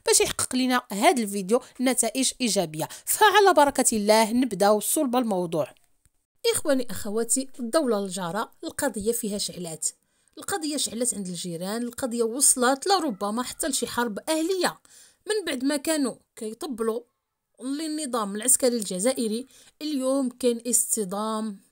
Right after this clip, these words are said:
غير بيناتهم، فكاين تصريح خطير جدًا، خطير بمعنى الكلمة، يدعو بالإرهاب، يدعو إلى القتل، أي واحد يوقف في الطابور.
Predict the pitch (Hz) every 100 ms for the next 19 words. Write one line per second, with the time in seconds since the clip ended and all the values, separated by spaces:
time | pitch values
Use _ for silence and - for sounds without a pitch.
0 | _ 196 226 185 196 185 - 165 151 -
1 | - - 494 480 370 285 - 339 - -
2 | 330 427 302 294 - 196 175 170 - -
3 | 339 339 349 220 247 339 294 302 269 220
4 | 185 208 359 - _ _ _ _ - 381
5 | 214 226 294 - _ 330 - 240 180 170
6 | 196 202 220 262 220 226 - 285 226 175
7 | - 185 - 151 _ _ _ 330 320 208
8 | 190 226 202 - 285 - - 226 165 160
9 | -